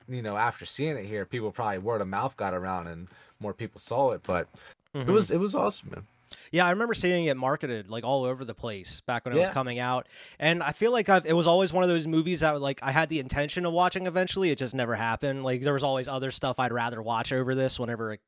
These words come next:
Speaker 2: it came
Speaker 1: Mm-hmm.
Speaker 2: to it. Uh,
Speaker 1: Right.
Speaker 2: but I, I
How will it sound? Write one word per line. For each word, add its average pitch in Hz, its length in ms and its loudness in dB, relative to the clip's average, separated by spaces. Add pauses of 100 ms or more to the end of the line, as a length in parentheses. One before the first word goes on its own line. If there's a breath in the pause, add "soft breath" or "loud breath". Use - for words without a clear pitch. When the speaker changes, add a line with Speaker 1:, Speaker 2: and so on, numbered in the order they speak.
(120)
Speaker 2:
it 120 80 -10
came 117 240 -4
Speaker 1:
Mm-hmm. 117 40 -6
Speaker 2:
to 127 140 0
it. 131 160 0 (420 loud breath)
Uh, 131 300 -2
Speaker 1:
Right. - 120 -6
Speaker 2:
but 156 120 2
I, 160 220 4 (100)
I 139 160 2